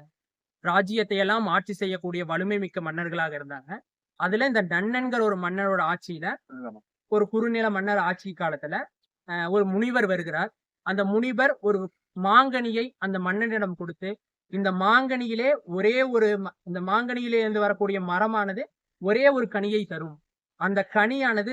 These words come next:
Speaker 1: தேவகனிகளுக்கு நி-, நிகராக ஒரு ருசியை தரக்கூடியது.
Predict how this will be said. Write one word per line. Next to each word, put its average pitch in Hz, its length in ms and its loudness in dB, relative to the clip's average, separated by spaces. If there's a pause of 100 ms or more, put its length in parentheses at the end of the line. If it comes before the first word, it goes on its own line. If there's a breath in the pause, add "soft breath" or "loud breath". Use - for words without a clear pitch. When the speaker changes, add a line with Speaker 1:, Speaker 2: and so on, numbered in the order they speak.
Speaker 1:
தேவகனிகளுக்கு 208 840 0
நி-, 165 220 -10
நிகராக 196 540 0
ஒரு 202 140 4
ருசியை 190 380 -4
தரக்கூடியது. 160 640 -8